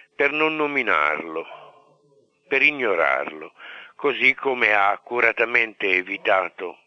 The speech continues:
di nominare la Resistenza, perfino nel discor-, nel suo discorso di investitura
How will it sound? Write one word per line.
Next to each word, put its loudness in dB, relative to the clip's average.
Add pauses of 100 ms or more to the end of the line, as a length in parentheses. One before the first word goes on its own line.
(280)
di -4
nominare 2
la -2
Resistenza, -2 (640)
perfino 0
nel 0
discor-, -6
nel -6
suo -4
discorso -4
di -6
investitura -6